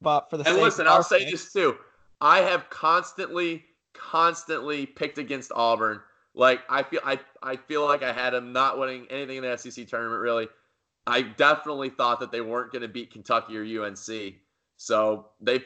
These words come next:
Speaker 2: proved me wrong. I just guaranteed them a spot in the championship game, I think.
Speaker 1: So, boys, I don't, I don't think we even need to make a national championship pick 'cause I think we're recording next Sunday night for
Speaker 2: That
Speaker 1: everyone
Speaker 2: little
Speaker 1: at home
Speaker 2: surprise.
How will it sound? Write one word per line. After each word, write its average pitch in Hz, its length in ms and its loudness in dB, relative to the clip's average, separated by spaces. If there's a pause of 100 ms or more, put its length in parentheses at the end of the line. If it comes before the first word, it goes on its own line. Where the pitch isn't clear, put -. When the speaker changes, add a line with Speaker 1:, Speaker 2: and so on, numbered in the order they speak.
(100)
Speaker 2:
proved 139 240 -2
me 131 60 -4
wrong. 120 140 2
I 135 160 6
just 147 220 -8
guaranteed 131 400 -6
them 113 140 -4
a - 20 -10
spot 107 260 -4
in 95 60 -10
the 95 60 -12
championship 92 500 -12
game, 85 180 -12
I 82 60 -14
think. 82 220 -18 (380)
Speaker 1:
So, 185 280 -2
boys, 185 420 0
I 139 140 4
don't, 226 320 -2
I 156 100 2
don't 233 180 -6
think 208 280 -6
we 190 140 -2
even 180 260 -4
need 160 200 -4
to 170 100 -4
make 151 240 -2
a 156 40 -2
national 143 380 -2
championship 151 680 -4
pick 139 320 -4
'cause 151 300 -2
I 139 160 6
think - 260 -10
we're 185 140 4
recording 170 640 2 (180)
next - 340 -2
Sunday 170 380 2
night 156 380 4 (500)
for 156 100 2
Speaker 2:
That 160 80 10
Speaker 1:
everyone 170 200 6
Speaker 2:
little 165 120 2
Speaker 1:
at 151 60 -2
home 180 220 6
Speaker 2:
surprise. 131 400 -6